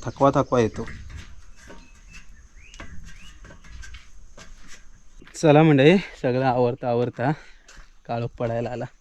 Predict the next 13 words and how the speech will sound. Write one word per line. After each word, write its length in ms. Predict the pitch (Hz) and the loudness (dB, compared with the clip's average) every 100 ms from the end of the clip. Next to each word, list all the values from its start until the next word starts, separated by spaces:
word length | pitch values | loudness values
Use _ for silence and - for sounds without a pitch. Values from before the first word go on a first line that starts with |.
| _ - - - _ _ _ - | _ -20 -20 -20 _ _ _ -6
सनसेट 380 | 131 117 139 | -2 0 0
झाला, 300 | 123 117 120 147 - - | 0 2 4 4 0 -8
मगाशी 320 | 131 117 113 | -4 -4 -4
दाखवलं 440 | 123 110 - 127 123 | -2 -2 -2 -2 -2
तुम्हाला. 280 | 113 113 170 - - - - - - - - - - - - - | -4 -4 -6 -8 -20 -10 -4 -2 -2 -8 -10 -12 -20 -20 -20 -8
आता 240 | 139 117 127 | -2 2 4
वातावरण 440 | 117 107 120 123 | 4 4 6 8
बघा 220 | 117 113 | 6 6
कसं 160 | 113 117 | 4 6
झालं 220 | 110 110 | 4 4
आहे, 80 | 127 - _ _ _ _ - - _ _ _ _ _ _ _ _ _ _ _ _ _ _ _ _ _ _ _ _ - - _ - 143 | -2 -6 _ _ _ _ -20 -20 _ _ _ _ _ _ _ _ _ _ _ _ _ _ _ _ _ _ _ _ -20 -20 _ -6 0
मस्त 340 | 117 - - | 0 0 -2
एकदम. 300 | 110 107 117 | 0 0 -2